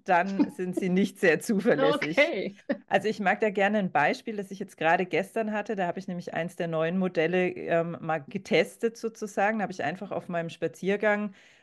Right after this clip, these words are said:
Speaker 1: Fotos gemacht und die, also wirklich ganz wild, einfach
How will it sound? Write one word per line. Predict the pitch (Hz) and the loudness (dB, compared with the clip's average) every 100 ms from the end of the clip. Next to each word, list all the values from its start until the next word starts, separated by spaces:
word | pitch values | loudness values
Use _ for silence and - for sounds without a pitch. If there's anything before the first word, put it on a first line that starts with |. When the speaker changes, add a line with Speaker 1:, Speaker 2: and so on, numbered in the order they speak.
| _ | _
Speaker 1:
Fotos | - 202 247 247 - | -4 0 2 0 0
gemacht | 247 233 262 277 - - _ _ _ _ _ | -2 0 0 -4 -16 -20 _ _ _ _ _
und | 180 180 180 180 - _ | -2 -2 -2 -6 -12 _
die, | 180 180 190 185 | -6 -2 0 2
also | 175 170 | 0 0
wirklich | 170 190 196 - - 160 - - | -4 -4 -8 -10 -14 -16 -14 0
ganz | 180 190 - - - | 0 0 -8 -16 -4
wild, | 165 208 220 - - _ _ _ - | 4 4 4 -4 -20 _ _ _ -8
einfach | 160 180 190 190 | -4 -4 -4 -12